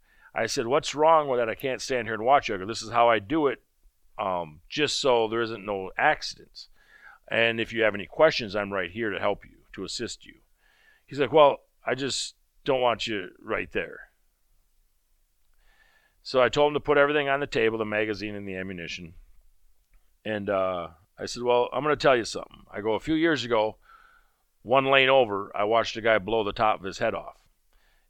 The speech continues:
and bleed out on my floor with a firearm that he rented from me."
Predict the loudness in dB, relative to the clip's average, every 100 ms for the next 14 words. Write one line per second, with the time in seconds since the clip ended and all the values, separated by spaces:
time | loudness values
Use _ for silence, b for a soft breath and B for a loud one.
0 | _ -6 -2 -2 -2 -4 -8 -14 -8 -2
1 | 2 2 2 0 -4 -6 0 2 2 -4
2 | -2 2 4 2 0 -6 -8 -4 -4 -4
3 | -12 -12 -10 -10 -10 -14